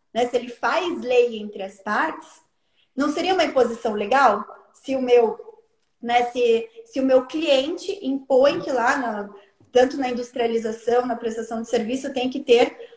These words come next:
alguns critérios que estão lá no contrato, e para que eu obedeça aqueles critérios, eu tenho que fazer dispêndios adicionais.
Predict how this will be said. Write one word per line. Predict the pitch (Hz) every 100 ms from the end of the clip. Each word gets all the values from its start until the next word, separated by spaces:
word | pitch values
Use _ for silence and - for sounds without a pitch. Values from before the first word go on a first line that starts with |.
| -
alguns | 247 247 254 254
critérios | - 254 240 226 254
que | -
estão | - 247
lá | 247
no | 247 269
contrato, | 269 269 262 226 247
e | -
para | 254 294
que | 302
eu | 277
obedeça | 247 247 240 240
aqueles | - 262 262
critérios, | - 269 262 233 262
eu | 285
tenho | 277
que | -
fazer | 277 262 262
dispêndios | 269 339 - 262 277 294 277
adicionais. | 285 277 320 311 247 190